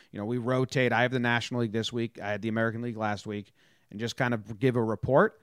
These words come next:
I love it, Jake. I love that we decided to rotate leagues.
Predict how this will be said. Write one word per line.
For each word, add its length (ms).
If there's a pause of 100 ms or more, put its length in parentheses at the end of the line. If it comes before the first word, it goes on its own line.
(680)
I 80
love 160
it, 100
Jake. 300
I 60
love 240
that 100
we 160
decided 380
to 80
rotate 500
leagues. 460